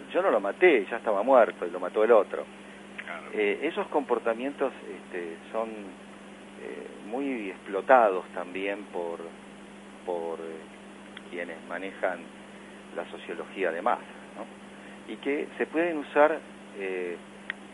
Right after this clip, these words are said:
Speaker 1: en forma positiva para generar comportamientos más, este, ciudadanos, ¿m? Eh, por ejemplo, el tema este de la tolerancia cero ahora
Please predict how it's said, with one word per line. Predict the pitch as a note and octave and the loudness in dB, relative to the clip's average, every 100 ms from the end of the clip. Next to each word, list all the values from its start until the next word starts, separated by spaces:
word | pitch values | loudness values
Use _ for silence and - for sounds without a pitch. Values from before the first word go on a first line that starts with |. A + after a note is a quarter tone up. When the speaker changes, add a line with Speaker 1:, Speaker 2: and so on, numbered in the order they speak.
| - | -12
Speaker 1:
en | F#2 - | -8 -6
forma | G#2+ G#2 | 0 0
positiva | G2 - G#2 A2 G2 A#2 | 0 -6 -8 -4 0 0
para | A#2+ F2 E2 | 2 -4 -4
generar | F#2 F2+ F#2 G#2 | -6 -2 -2 -2
comportamientos | G#2 G2 F#2+ A2+ A#2 G#2+ G#2 G#2 D3 D3 - - - - - F#2 | -4 -4 -4 -4 -4 -4 -6 -4 -6 -6 -12 -18 -18 -18 -16 -4
más, | G2 G#2+ A2 G2+ | 0 0 -2 -8
este, | - - E2+ E2 D#2+ D#2+ - | -10 -10 -8 -6 -8 -10 -12
ciudadanos, | F2+ F#2 A#2+ A#2 F2+ E2 D#2 - - - G2+ | 0 8 10 8 6 -4 -12 -16 -18 -16 -12
¿m? | C3 - - - - - - - - - - - F#2 | -12 -12 -16 -16 -16 -16 -16 -16 -16 -16 -14 -6 -4
Eh, | G2 | 0
por | A2 | 0
ejemplo, | - A#2+ G2+ F2+ E2+ - - - | 2 -2 0 -2 -4 -6 -16 -8
el | F#2+ - | -8 0
tema | D#3+ D#3+ D3+ | 2 4 2
este | D3+ - B2 | 0 0 0
de | G#2 A2+ A2+ - G2+ | 2 2 2 -2 -4
la | G2+ | -2
tolerancia | G2+ G2+ A#2 B2+ - C#3+ - | 0 2 2 0 -2 -4 4
cero | D3+ B2 - G3+ - - - - - - - | 6 6 4 0 -12 -18 -18 -18 -18 -14 0
ahora | G#2 | 2